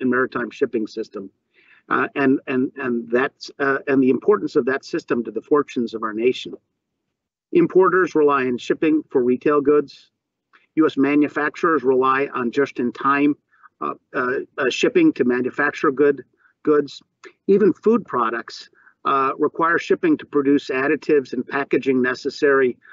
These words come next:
uh, to sell their food. And exporters rely on supply chain for export sales. It's truly remarkable when you look more at the system how interconnected it is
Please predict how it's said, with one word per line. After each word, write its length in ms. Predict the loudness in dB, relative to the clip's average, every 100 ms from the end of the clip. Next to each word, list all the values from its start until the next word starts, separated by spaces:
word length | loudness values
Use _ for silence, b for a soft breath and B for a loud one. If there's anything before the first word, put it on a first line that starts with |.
| B -6
uh, 80 |
to 140 | -4 -4
sell 300 | -2 2 2
their 160 | 0
food. 340 | -2 -4 -4 -6 -14 _ _ _ _ -4
And 120 | -2
exporters 640 | -2 -4 2 2 4 0 0
rely 560 | 0 2 2 0 -2 -6
on 140 | -10 -10
supply 400 | -10 -4 -2 -2
chain 280 | -2 -4 -4
for 180 | -4 -4
export 400 | -6 -4 -4 -2
sales. 480 | -8 -8 -14 -20 -20 _ _ _ _ _
It's 120 | -4 -4
truly 400 | 0 4 6 6
remarkable 720 | 6 4 2 0 0 4 4
when 160 | 4
you 100 | 0
look 260 | 0 -2 -4 -12
more 500 | -2 2 4 2 0
at 100 | -4
the 100 | -8
system 420 | -2 -4 -2 -4
how 300 | -2 0 0 0
interconnected 840 | 0 0 -2 -6 -4 0 0 0
it 140 | -4 -6
is 340 | -8 -8 -18